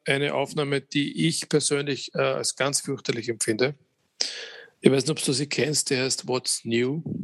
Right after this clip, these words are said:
Mit dem Untertitel Sorry, Sonny Rollins Brings to Jazz a New Rhythm from South America. Ähm, das ist wieder eine Trio-Aufnahme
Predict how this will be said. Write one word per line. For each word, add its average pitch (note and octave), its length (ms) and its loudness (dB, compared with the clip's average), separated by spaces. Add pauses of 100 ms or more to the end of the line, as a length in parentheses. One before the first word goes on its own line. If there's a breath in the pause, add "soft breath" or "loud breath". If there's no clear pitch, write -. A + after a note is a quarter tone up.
(1500 loud breath)
Mit C#3 180 6
dem C#3+ 100 0
Untertitel D3 600 0
Sorry, C#3 560 0
Sonny C#3 340 0
Rollins C3+ 640 -2 (380)
Brings D3 540 0
to D3+ 220 -2
Jazz - 440 0
a C3 80 -8
New C3 260 -2
Rhythm C#3 360 0 (200)
from B2+ 260 2
South B2+ 460 0
America. A#2 560 -2 (1900 loud breath)
Ähm, C#3 680 2
das C3+ 160 2
ist C3+ 180 -2
wieder E3 220 0
eine C3+ 320 -2
Trio-Aufnahme C#3+ 1120 0